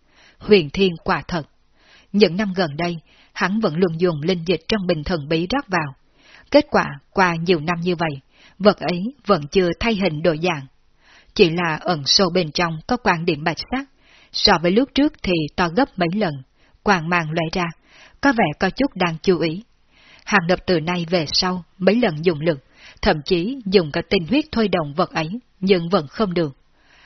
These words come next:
Lúc này đây, thí nghiệm hiển nhiên cũng không có kết quả. Nhẹ thở dài một hơi, Hàng Lập chỉ có thể đem mộc bổng thu vào trong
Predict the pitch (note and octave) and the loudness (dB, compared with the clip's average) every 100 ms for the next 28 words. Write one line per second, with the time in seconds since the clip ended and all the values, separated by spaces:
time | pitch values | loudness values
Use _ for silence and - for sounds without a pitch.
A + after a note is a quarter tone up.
0 | - C4 D#4+ G3 D3 D#3+ E3+ E3 _ - | 0 2 2 0 -2 -4 -4 -6 _ 2
1 | G3+ A3+ E3 D3+ E3+ D3+ F3+ E3+ D#3 - | 2 4 0 0 -4 -2 -4 -4 -6 2
2 | G3+ C#3+ - G3+ D#3 - E3+ C4 - F#3+ | 2 2 -4 -4 -4 -4 -2 -2 -2 -6
3 | D3+ - _ _ _ _ _ _ _ _ | -6 -12 _ _ _ _ _ _ _ _
4 | _ _ _ _ _ _ _ _ _ _ | _ _ _ _ _ _ _ _ _ _
5 | _ _ _ _ - _ F#3+ G3 E3 D#3 | _ _ _ _ -20 _ -2 2 0 0
6 | G3 D#3+ F#3 D#3 E3+ D#3+ F3+ F3 D#3+ _ | -4 -2 -4 -2 -2 -2 -2 -4 -6 _
7 | _ - - G#3 E3+ F3+ - G3 - C#4 | _ -20 -4 -2 2 0 2 2 2 0
8 | G#3+ D#3+ F3+ E3+ F3 E3+ - F#3+ D3 D3+ | 0 0 -2 -2 0 0 2 0 0 -12
9 | - B3+ A3+ F#3 D3+ - | -4 2 2 2 0 0